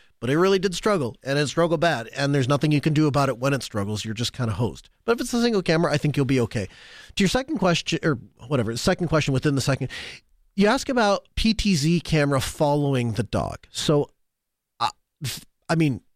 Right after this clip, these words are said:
there's motion detection built into cameras. So, like, the Axis has their own Axis motion detection. Some of the other software, to include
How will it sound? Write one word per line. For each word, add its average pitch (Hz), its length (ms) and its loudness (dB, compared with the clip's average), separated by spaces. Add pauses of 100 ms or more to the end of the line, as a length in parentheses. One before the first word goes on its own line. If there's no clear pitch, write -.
(160)
there's 131 380 2
motion 185 360 0
detection 147 460 0
built 131 240 0
into 147 160 2
cameras. 101 400 -2
So, 131 160 2
like, 127 180 0
the 135 120 0
Axis 143 340 0
has 135 220 2
their 131 160 2
own 135 180 0
Axis 135 380 -2
motion 147 260 0
detection. 120 520 -2 (880)
Some 170 440 0
of 143 400 2 (640)
the 139 320 0
other 151 220 0
software, 135 340 -2
to - 180 0
include 139 600 0